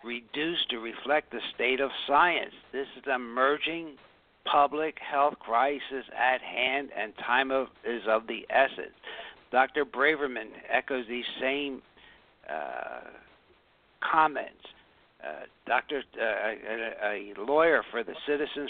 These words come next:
for Health. According to the Bioinitiative report, a rationale for biologically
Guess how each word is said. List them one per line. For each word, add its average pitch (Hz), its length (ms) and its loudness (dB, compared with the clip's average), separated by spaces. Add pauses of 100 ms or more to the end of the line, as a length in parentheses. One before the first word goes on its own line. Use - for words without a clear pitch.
for 110 140 -2
Health. 143 400 4
According 147 440 0
to 151 360 -2
the 113 80 -2 (120)
Bioinitiative 139 880 0
report, 143 460 -2 (360)
a 120 120 0
rationale 135 720 4
for 107 140 -4
biologically 127 1080 4